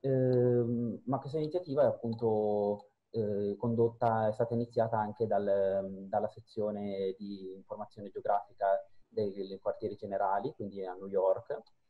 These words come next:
eh, e da tre missioni di pace che hanno, diciamo, fornito finanziamenti per iniziare questa iniziativa, che sono unsos, la missione in Somalia, monusco, la missione in, eh, de-, eh, Repubblica Democratica del Congo,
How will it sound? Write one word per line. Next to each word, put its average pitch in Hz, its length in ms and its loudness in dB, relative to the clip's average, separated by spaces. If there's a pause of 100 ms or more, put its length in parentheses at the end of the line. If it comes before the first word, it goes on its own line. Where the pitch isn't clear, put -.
(360)
eh, 117 720 4
e 156 380 0 (240)
da 135 140 2
tre 127 360 4
missioni 127 440 0
di 135 100 -4
pace 117 440 -2
che 117 100 -2
hanno, 104 220 -2
diciamo, 101 340 -10
fornito 98 600 -8
finanziamenti 104 600 -6
per 98 140 -14
iniziare 95 320 -8
questa 95 220 -16
iniziativa, 104 580 -8
che 117 120 -8
sono 92 280 -12
unsos, 120 580 -4 (600)
la 107 100 0
missione 107 360 -6
in 98 80 -12
Somalia, 107 680 -4
monusco, 120 720 0
la 107 200 0
missione 107 300 -8
in, 98 160 -8
eh, 95 460 -8
de-, 104 160 -10
eh, 98 280 -10
Repubblica 101 400 -14
Democratica 104 520 -6
del 139 160 -6
Congo, 104 500 -8